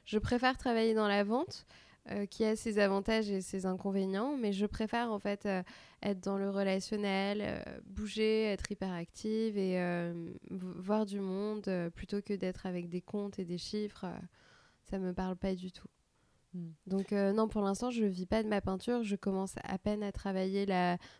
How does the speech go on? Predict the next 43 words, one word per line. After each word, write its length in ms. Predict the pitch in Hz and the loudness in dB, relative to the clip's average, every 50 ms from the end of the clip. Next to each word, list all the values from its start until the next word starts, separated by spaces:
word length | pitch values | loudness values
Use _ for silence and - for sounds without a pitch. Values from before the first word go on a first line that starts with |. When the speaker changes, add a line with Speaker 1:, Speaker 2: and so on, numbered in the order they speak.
| - - | -6 -2
Speaker 1:
présentation 640 | - 214 202 202 202 202 208 208 208 - 240 240 | 0 2 2 2 2 2 2 0 0 2 0 0
de 40 | 233 | 0
mon 140 | 233 226 220 | 2 0 0
travail 640 | - - - 208 202 196 196 208 247 294 311 - - - | 0 0 0 2 4 4 4 4 4 2 2 0 -2 0
et, 380 | 196 202 196 196 190 190 190 185 | 2 2 4 4 4 4 2 2
euh, 300 | 185 180 175 175 175 175 - - - - - - _ _ - | 2 2 2 2 0 -2 -4 -8 -14 -20 -20 -20 _ _ -2
et 180 | 190 190 190 | 2 2 2
je, 340 | 190 180 185 190 185 180 180 | 2 2 2 2 2 2 2
je 160 | 180 175 185 | 2 2 0
vais 180 | 185 180 190 190 | 2 2 2 2
démarcher 460 | 175 196 196 196 196 190 - - 240 | 2 2 4 4 2 0 0 -2 -2
des 120 | 208 202 196 | -2 -2 0
galeries 480 | 185 185 185 185 190 196 214 220 226 214 | 0 0 0 0 0 0 0 -2 -2 -4
très 180 | - - 208 196 | -4 -4 -4 -4
prochainement 720 | - - 196 190 - 190 185 180 180 180 196 220 240 247 | -4 -4 -6 -4 -4 -4 -2 -2 -2 -2 -2 -2 -2 0
et 320 | 240 214 190 185 180 180 180 | 0 0 0 2 0 0 0
essayer 320 | 180 - - 190 190 196 | -2 -4 -4 -4 -4 -4
de, 260 | 185 190 190 180 175 170 - - - - - - - - | -2 0 0 0 0 -2 -4 -10 -20 -20 -20 -18 -10 -2
de 100 | 196 202 | 2 2
rencontrer 600 | 208 202 208 202 - 202 202 202 - - 214 214 | 4 4 4 2 2 0 0 -2 0 -2 -2 0
des 100 | 196 202 | 0 -2
personnes 560 | 185 190 190 190 - - 202 196 214 240 262 | -2 0 -2 -4 -2 -2 0 0 0 -2 -4
qui 140 | 247 - 208 | -6 -6 -4
peuvent, 260 | - 196 190 190 180 | 0 2 2 2 2
euh, 300 | 185 180 175 170 170 175 | 2 2 2 2 2 0
qui 120 | 175 - - | -2 -6 -6
peuvent 220 | - - 190 180 | -4 -4 -2 0
m'aider, 400 | 190 185 185 175 185 196 202 202 196 | 0 0 0 0 2 2 2 4 4
euh, 220 | 185 175 170 160 - - - - - - - | 2 2 0 -2 -4 -8 -14 -20 -20 -10 -4
à 100 | - 196 | -2 0
montrer 340 | 196 196 196 196 - - 208 | 0 0 0 -2 -2 -2 -2
mon 160 | 196 196 190 | -2 -4 -4
travail, 480 | - - 196 190 185 185 180 190 202 208 | -6 -4 -2 -2 0 0 0 0 0 0
à 80 | 190 | -2
en 80 | 175 170 | -2 -4
faire 200 | - - 185 175 | -4 -6 -8 -6
quelque 300 | - 196 185 180 - 196 | -6 -6 -6 -6 -6 -6
chose, 420 | 185 - - 202 196 196 196 202 190 | -6 -6 -4 -4 -2 -2 -2 -2 -4
euh, 260 | 190 180 180 - - | -4 -4 -4 -4 -6
avoir 240 | 185 185 185 190 185 185 | -4 -4 -2 -2 -2 -2
une, 180 | 185 185 180 | -4 -4 -4
une 360 | 180 175 175 175 180 185 190 190 | -4 -4 -4 -4 -4 -2 -2 -2
visibilité. 760 | 185 196 190 185 190 180 185 185 180 185 180 - 185 190 | -2 -2 -4 -4 -6 -8 -8 -8 -8 -8 -6 -4 -6 -6